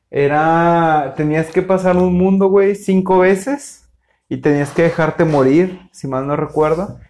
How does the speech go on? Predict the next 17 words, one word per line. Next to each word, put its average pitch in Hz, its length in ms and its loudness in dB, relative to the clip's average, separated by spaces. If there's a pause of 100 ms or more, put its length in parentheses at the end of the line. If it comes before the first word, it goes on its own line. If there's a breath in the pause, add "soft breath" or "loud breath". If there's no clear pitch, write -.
(180 loud breath)
Tenías 139 220 0
que 170 100 0
seguir 175 320 4
una 175 300 2
co-, 175 200 -2
una, 156 720 -8 (400 loud breath)
y, 143 100 -2
este, 131 1200 -2 (100)
secuencia 156 580 0
exacta, 185 580 0
güey, 123 280 0
para 131 280 0
poder 135 280 2
lograrla 156 580 2
cinco 175 460 0
veces, 143 380 -2
güey. 107 120 -16